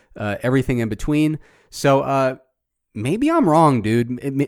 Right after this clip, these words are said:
maybe that's what's doing it, is these, uh, these sharks and these whales are floating around up there in the chilly Arctic waters,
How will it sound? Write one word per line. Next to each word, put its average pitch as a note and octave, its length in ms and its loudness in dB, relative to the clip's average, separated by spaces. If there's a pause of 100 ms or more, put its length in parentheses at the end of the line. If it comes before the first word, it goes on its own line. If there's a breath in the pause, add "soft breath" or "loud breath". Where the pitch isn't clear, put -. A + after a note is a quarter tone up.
maybe D#3 340 0
that's D3+ 320 2
what's C#3 220 -2
doing C3+ 260 2
it, D#3 140 -2
is A#2 200 -6
these, A#2 380 -4
uh, A2 280 0
these G#2+ 160 -8
sharks C3 460 -2
and A#2+ 160 -8
these A2 200 -4
whales A#2+ 260 0
are A2+ 80 -2
floating A#2+ 320 -2
around A#2 260 -2
up A#2+ 140 -4
there A#2+ 160 0
in A2+ 80 -2
the G2+ 80 -4
chilly A#2+ 340 -2
Arctic A2 400 -4
waters, C3+ 520 -2